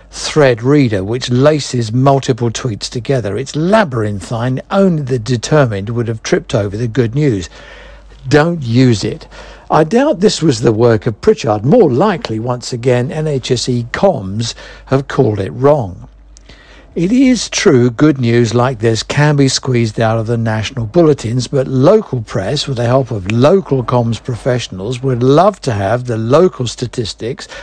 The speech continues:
and some local human interest stories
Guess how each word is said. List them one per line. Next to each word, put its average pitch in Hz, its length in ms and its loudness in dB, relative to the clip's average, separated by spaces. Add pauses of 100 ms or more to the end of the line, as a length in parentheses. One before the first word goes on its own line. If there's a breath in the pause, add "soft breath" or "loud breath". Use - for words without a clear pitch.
and 127 200 -4
some 123 240 -4
local 139 560 2
human 127 400 -4
interest 156 400 -2
stories 117 480 -6